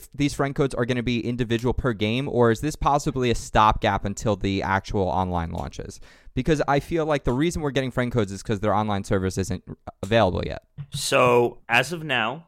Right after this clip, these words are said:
Speaker 2: what they have said about friend codes is that you, if you in-, if you interact with someone kind of, like, free form, like,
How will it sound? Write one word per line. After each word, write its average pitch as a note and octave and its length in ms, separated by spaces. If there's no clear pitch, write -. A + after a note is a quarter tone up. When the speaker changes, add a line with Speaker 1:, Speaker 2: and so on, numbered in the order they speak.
Speaker 2:
what A2+ 200
they A#2+ 120
have A2 140
said B2 200
about B2+ 240
friend A2+ 280
codes F2+ 600
is G2+ 300
that F#2 420
you, G2+ 560
if - 220
you A#2+ 260
in-, A#2 260
if C3+ 220
you A#2 120
interact D3+ 420
with B2+ 160
someone A2 600
kind G#2 320
of, F#2 120
like, F2+ 240
free G#2+ 480
form, B2+ 600
like, E2 340